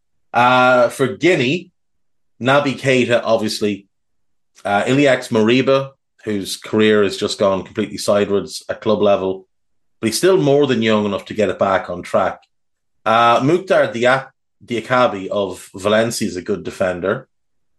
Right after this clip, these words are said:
Uh, Serhou Guirassy, linked to everybody at the moment, is quite good. Karim Cisse of Saint Etienne is a good midfielder.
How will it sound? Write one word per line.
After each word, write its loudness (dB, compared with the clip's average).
Uh, 2
Serhou 0
Guirassy, 2
linked -2
to -4
everybody 0
at -6
the -10
moment, -4
is -20
quite -6
good. -4
Karim 0
Cisse 0
of -4
Saint -4
Etienne -2
is 0
a -8
good 0
midfielder. -2